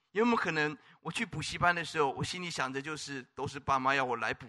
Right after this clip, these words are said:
的，哈，我就在这边睡觉，睡给你看，哈。有没有可能是人际的问题造成我们今天问题？工资，工作为什么不能升迁？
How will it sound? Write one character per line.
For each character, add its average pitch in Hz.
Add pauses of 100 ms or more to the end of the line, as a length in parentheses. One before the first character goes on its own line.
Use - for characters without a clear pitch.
的， -
哈， -
我 -
就 135
在 135
这 135
边 135
睡 135
觉， 117
睡 143
给 131
你 123
看， 160 (160)
哈。 - (1200)
有 170
没 214
有 262
可 185
能 151
是 190 (180)
人 165
际 220
的 175
问 175
题 127
造 156
成 131
我 123
们 123
今 139
天 135
问 131
题？ - (360)
工 262
资， 254 (960)
工 226
作 214
为 262
什 160
么 151
不 170
能 143
升 147
迁？ 131